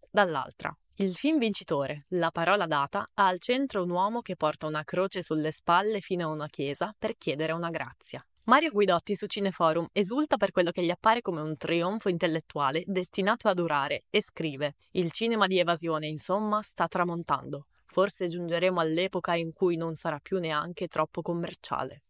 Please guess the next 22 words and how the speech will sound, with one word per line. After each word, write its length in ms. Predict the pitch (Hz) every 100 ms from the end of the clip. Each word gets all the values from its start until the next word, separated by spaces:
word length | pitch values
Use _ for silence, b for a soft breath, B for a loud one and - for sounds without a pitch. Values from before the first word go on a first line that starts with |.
| _
Intanto 380 | - 208 277 302
il 80 | 285
festival 400 | 233 254 233 202
cresce, 420 | - 160 - - -
si 160 | -
allarga 300 | 185 208 240
effettivamente, 800 | 233 208 - 180 170 143 151 165
prendendo 500 | - 202 214 196 180
un 80 | 175
pezzo 260 | 165 254 208
di 100 | 190
spiaggia 360 | - 202 180
del 160 | 175 170
lungomare 600 | 175 185 226 139 135 180
per 200 | - 214
allargare 600 | 202 202 208 208 185 190
la 80 | 202
strada, 500 | 185 - 139 147 143 _
che 140 | 202
diventa 380 | 208 175 165 165
come 220 | 185 254
oggi 320 | - 175 -